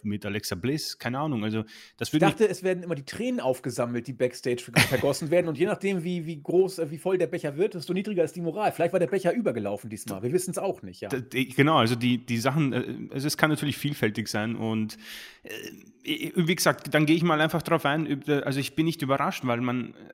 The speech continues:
Speaker 1: äh, von vielen Seiten einfach mitbekommt, äh, welche Sachen, ähm, oder Bereiche, äh, den Leuten missfallen. Also, äh, zum, wir können ja anfangen mit, äh, Mustafa Ali zum Beispiel und sämtlichen anderen Superstars, die um ihre Entlassung bitten, ja.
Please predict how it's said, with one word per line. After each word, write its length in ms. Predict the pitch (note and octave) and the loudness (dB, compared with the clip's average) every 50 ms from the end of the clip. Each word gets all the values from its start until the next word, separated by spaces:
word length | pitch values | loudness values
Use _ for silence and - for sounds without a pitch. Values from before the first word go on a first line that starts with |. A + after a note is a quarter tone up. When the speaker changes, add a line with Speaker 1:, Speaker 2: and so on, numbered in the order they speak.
| - - | -16 -8
Speaker 1:
äh, 380 | - C3 B2+ B2+ C3 - - - F2+ - - - - _ _ _ _ _ _ _ _ _ _ _ _ _ _ - | -4 -2 -2 -2 -2 -4 -8 -12 -16 -18 -20 -20 -20 _ _ _ _ _ _ _ _ _ _ _ _ _ _ 0
von 160 | - C3 B2 | 0 2 2
vielen 300 | - D#3 D#3 D#3+ D#3+ C3+ | 4 6 6 6 6 6
Seiten 400 | C#3+ C3+ C#3 D3+ - D#3 C#3 B2 | 6 4 4 4 2 -2 -2 -2
einfach 180 | B2+ - C3 | -2 -2 -2
mitbekommt, 720 | A#2 C3 D3 D#3 - D#3+ - - - C#3 C#3 C3+ C3 - - | -2 -2 -2 -2 -2 -4 -4 -2 -2 0 0 -2 -4 -6 -8
äh, 320 | A#2+ A#2 A#2 A#2 A2+ A2 | -6 -2 -2 -2 -2 -2
welche 260 | B2+ C3+ B2+ - B2+ | -2 -2 -2 -2 -4
Sachen, 600 | A#2 A2+ B2+ C3 B2 - C3 B2 B2 B2 A#2+ - _ _ _ _ _ _ _ _ _ _ _ _ _ _ _ _ _ _ _ _ _ _ _ | -2 -2 -2 -4 -2 -4 -4 -4 -4 -6 -6 -10 _ _ _ _ _ _ _ _ _ _ _ _ _ _ _ _ _ _ _ _ _ _ _
ähm, 440 | - A#2 A2 A2 A2 A2 G#2 A2+ - - | -2 0 2 2 2 2 0 -2 -2 0
oder 160 | B2 A2+ A2 | 0 0 2
Bereiche, 540 | G2+ A#2 G#2 G#2 C3+ D3 - C#3+ C3 B2 - - - - - - - - - _ _ _ | 2 2 2 2 0 -2 0 0 -2 -2 -2 -8 -16 -20 -20 -20 -20 -20 -20 _ _ _
äh, 160 | - A#2 A#2 | -6 -6 -2
den 200 | A#2 B2 B2 C3 | 0 0 2 4
Leuten 340 | B2 B2+ C#3 C#3 - C#3+ B2+ | 4 4 2 2 2 2 2
missfallen. 500 | C3 B2 - - - C#3 D#3+ F3 C#3+ A#2 | 2 2 2 2 2 2 2 2 0 0
Also, 420 | A#2 A2+ A#2+ A#2+ - - - - | 0 0 0 -2 -2 -2 -6 -8
äh, 80 | B2 - | -8 -6
zum, 300 | - C#3 B2+ B2 C3 B2 | -2 -2 -2 -2 -2 -4
wir 60 | B2 | -2
können 180 | - C#3 C3+ | 0 0 0
ja 100 | C3+ B2 | 2 0
anfangen 300 | C3 C#3 - - B2+ B2 | 0 -2 -2 -2 -2 0
mit, 280 | B2 B2 A#2+ - - - | 0 0 -2 -4 -8 -8
äh, 120 | G#2+ A2 | -6 -4
Mustafa 500 | A#2 A#2+ A#2+ - - B2+ A#2 A2+ - A2 | -2 -2 -4 0 0 0 0 2 0 0
Ali 220 | G#2 G#2+ B2 D#3 D#3 | 0 0 -2 -4 -4
zum 180 | - - A2+ | -4 -4 -2
Beispiel 360 | A2 A2 A2 - - - A2 A2 | -2 -2 -2 -4 -4 -4 -2 -2
und 180 | A2+ G#2+ - | -2 -4 -4
sämtlichen 460 | - G#2+ A#2 A#2 - A2+ - - G#2+ - | -6 -6 -6 -4 -6 -6 -8 -8 -6 -6
anderen 340 | A2 B2 A2+ A#2 A#2+ A#2 A2 | -4 -4 -2 0 0 0 0
Superstars, 640 | A2+ B2+ - C3 A#2 - - A#2+ A#2 A2 - - - | -2 -4 -4 -4 -6 -4 -4 -4 -4 -4 -4 -6 -6
die 240 | - A#2 A#2 A#2+ A#2 | -4 -2 -2 -2 -2
um 140 | A#2 A#2 | -2 -2
ihre 160 | A#2 A#2 G#2+ G#2+ | 0 0 0 0
Entlassung 580 | G#2+ G#2 - B2+ D3 - - - A2+ G#2 F#2 | -2 -2 -2 -2 -2 0 0 2 0 0 2
bitten, 360 | - G2 - - - F#2+ F2 | 0 -2 -4 -4 -8 -8 -6
ja. 240 | F#2 G2+ A2+ B2+ B2+ | -4 -4 -4 -4 -6